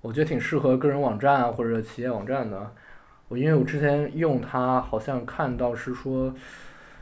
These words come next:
呃，维护者是 Google 的吧，然后 Google 是很多，很多网站都是用这个做的，比如 Google 那个web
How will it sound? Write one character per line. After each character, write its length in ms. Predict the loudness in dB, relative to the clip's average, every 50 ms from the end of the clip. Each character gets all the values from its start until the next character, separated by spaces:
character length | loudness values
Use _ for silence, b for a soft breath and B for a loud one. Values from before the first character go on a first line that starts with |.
| B B B B -20 -20 -20 -12
呃， 540 | -8 -6 -4 -2 -2 -2 -2 -2 -4 -4 -6 -8 -12 -10 -2
维 120 | 0 2 2
护 160 | 2 2 0
者 140 | 2 0 0
是 120 | 0 -2
Google 340 | -4 -4 -2 0 2 4 4
的 60 | 4
吧， 200 | 2 2 0 0
然 80 | 0 0
后 60 | -2
Google 320 | -2 -2 -2 0 2 2 2
是 80 | 2
很 80 | 0 -2
多， 120 | -2 -4
很 140 | -4 -4 -2
多 100 | -2 -2
网 100 | -2 -2
站 140 | -2 -2 -2
都 100 | -2 -4
是 320 | -4 -6 -8 -8 -6 -6
用 120 | -6 -6 -6
这 80 | -6
个 60 | -6
做 180 | -6 -6 -6 -4
的， 80 | -6 -6
比 100 | -6 -6
如 160 | -4 -2 -2 -2
Google 320 | -2 -2 -2 0 -2 -2
那 100 | -2 -4
个 80 | -4 -6
web 380 | -4 -2 2 4 4 4 4